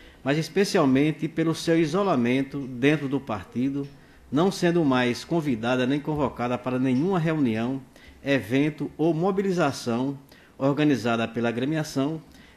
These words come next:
sendo absolutamente excluída do ambiente partidário. Aduz ainda que fora uma das vozes dentro do partido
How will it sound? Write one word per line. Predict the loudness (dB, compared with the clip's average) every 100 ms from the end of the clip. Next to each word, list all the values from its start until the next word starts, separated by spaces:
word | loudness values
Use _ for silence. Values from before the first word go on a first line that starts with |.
| -18
sendo | -2 2 4 4 2
absolutamente | 0 -4 -2 -2 0 2 2 2 2
excluída | -2 -2 0 2 2 2
do | 0 0
ambiente | 0 0 0 -2
partidário. | -6 -6 -4 -4 -4 -6 -12 -18 -20 -20 -20 _ -20 -20 -20 -16
Aduz | -6 -2 2 2 2
ainda | 4 4 4 0 -2 -10 -6
que | -2 -2
fora | 0 0
uma | 0
das | 0 0 0
vozes | 0 0 -2
dentro | -2 -2 0 -2
do |
partido | -4 -4 -8 -4 -2 -2 -4